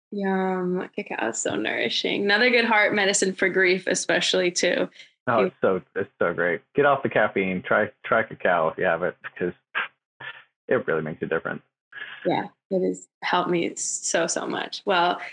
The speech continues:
Speaker 1: thank you. And if anyone would like to have a conversation with you, where could they find you or contact you?
Speaker 2: Well, the easiest way to get a hold of me is by my email, which is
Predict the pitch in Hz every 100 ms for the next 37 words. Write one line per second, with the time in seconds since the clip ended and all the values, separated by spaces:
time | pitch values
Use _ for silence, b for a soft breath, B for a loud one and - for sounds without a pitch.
0 | B 277 269 269 277 269 254 247 - -
1 | 214 226 220 220 214 208 202 208 202 208
2 | 202 220 220 - 220 220 220 214 208 196
3 | 202 190 185 - 208 208 208 208 208 196
4 | - - 196 208 202 202 - 202 202 202
5 | _ _ _ _ _ 123 123 143 135 175
6 | 190 131 151 202 202 226 170 156 139 131
7 | 135 131 123 120 123 135 131 110 107 90
8 | - 135 139 135 135 127 107 95